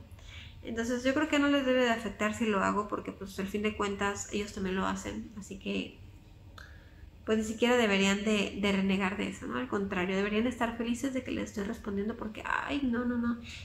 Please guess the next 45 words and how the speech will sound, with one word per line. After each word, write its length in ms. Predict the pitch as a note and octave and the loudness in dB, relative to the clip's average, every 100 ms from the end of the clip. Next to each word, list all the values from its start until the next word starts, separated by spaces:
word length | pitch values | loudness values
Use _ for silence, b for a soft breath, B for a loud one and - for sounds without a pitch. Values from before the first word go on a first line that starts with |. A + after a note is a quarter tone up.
| - | -4
yo 120 | A#3 | -2
creo 140 | A3+ - | 0 0
que 80 | |
ya 100 | A#3 | 0
tenían 380 | A3+ A3+ A3 A3 | 2 4 6 6
meses 360 | A#3 A#3 C4+ B3+ | 6 4 0 0
y 40 | |
meses 300 | A3 G#3+ A#3+ | 2 4 4
y 60 | A#3+ | 2
meses 280 | G#3+ A3 A3 | 2 0 -2
que 80 | G#3+ | -2
me 140 | G#3 | -2
decían, 260 | G#3+ A#3 C#4 | 0 0 2
"Nana, 380 | F4+ F#4+ F4+ | 2 2 4
Nana, 320 | E4+ F4+ F4 F4 | 6 6 6 4
Nana, 340 | F4 F4 E4+ | 4 4 4
por 140 | D#4+ D4 | 0 -2
favor, 300 | C4+ C#4+ D4 | 0 0 0
comenta 420 | C4+ C4+ C4 D4+ | -2 -2 -2 -2
el 160 | C#4 | -2
tema 380 | C#4+ D4 C#4+ C#4+ | -2 -2 0 -2
porque 240 | C4 A#3+ A3 | -2 -2 0
necesitamos 460 | A3+ A3+ A#3+ C4+ | -2 -2 -2 0
vistas 300 | C4 C4+ C#4+ | 0 -2 -4
para 220 | - - | -2 -2
nuestro 340 | A#3 A#3+ - A#3 | -2 -4 -6 -6
canal, 480 | A#3 A#3 C4+ C#4 C4+ | -2 0 0 0 -4
por 160 | B3 | -6
favor, 380 | B3+ A#3 B3+ C4+ | -4 -2 0 2
menciónanos 720 | B3+ B3 B3 C4+ C4 C4 C4 | 2 0 -2 0 2 2 0
para 260 | - A3+ A#3 | -2 -2 -2
que 80 | A3 | -2
tengan, 360 | A#3 B3+ C4 B B B B - | 0 2 2 B B B B 2
para 200 | A#3 A3+ | 2 4
que 60 | |
las 160 | G#3+ G#3+ | 2 2
personas 460 | A3+ A3 A#3+ B3+ A#3+ | 0 0 2 2 2
vengan 280 | A#3+ B3+ | 2 2
a 60 | A#3+ | 2
ver 160 | G#3+ A3 | 0 0
nuestros 360 | A#3+ B3+ A3+ | -2 0 -2
videos 480 | G3+ F#3+ A3+ A#3+ A#3+ | 0 2 4 2 2
y 40 | |
así 160 | G#3+ G3 | 0 -2
podamos, 680 | F#3+ G3+ G3+ A3 - - | 0 2 2 0 -2 -10